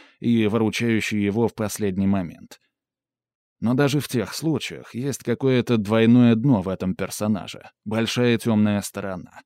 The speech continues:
К волку в обществе может сложиться неоднозначное отношение.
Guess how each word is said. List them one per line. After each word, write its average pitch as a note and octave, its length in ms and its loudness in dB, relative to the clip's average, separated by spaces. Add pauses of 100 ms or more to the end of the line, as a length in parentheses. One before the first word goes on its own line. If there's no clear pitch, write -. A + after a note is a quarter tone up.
(1040)
К - 40 -8
волку C#3 340 0
в D3 80 0
обществе - 560 -4
может A#2+ 320 0
сложиться A#2+ 520 -2
неоднозначное B2 920 2
отношение. - 720 -8